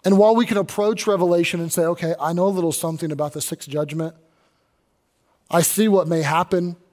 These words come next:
to these people that are opposed to God. I can see something of the future in these pages. I don't know it all, but I, I know enough here."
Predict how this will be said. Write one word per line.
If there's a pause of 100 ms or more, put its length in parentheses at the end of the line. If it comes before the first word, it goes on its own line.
(1040)
to
these
people
that
are
opposed
to
God. (1300)
I
can
see
something
of
the
future
in
these
pages.
I
don't
know
it
all,
but
I,
I
know
enough
here."